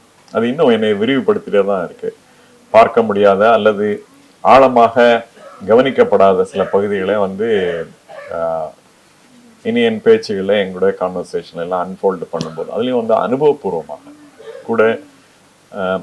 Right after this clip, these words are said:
அந்த மாதிரி சிக்கல்கள் இது எல்லாத்தையும் பார்க்கறதோட ஒரு ஆழமான பார்வையை, ஆஹ், சி-, இ-, இனியனுடைய பேச்சிலையும் செயலிலையும் நான்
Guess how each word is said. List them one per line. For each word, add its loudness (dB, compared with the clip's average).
அந்த -4
மாதிரி 2
சிக்கல்கள் 0
இது -2
எல்லாத்தையும் -2
பார்க்கறதோட -2
ஒரு 0
ஆழமான 2
பார்வையை, 0
ஆஹ், -2
சி-, -10
இ-, -8
இனியனுடைய -2
பேச்சிலையும் -2
செயலிலையும் -2
நான் -4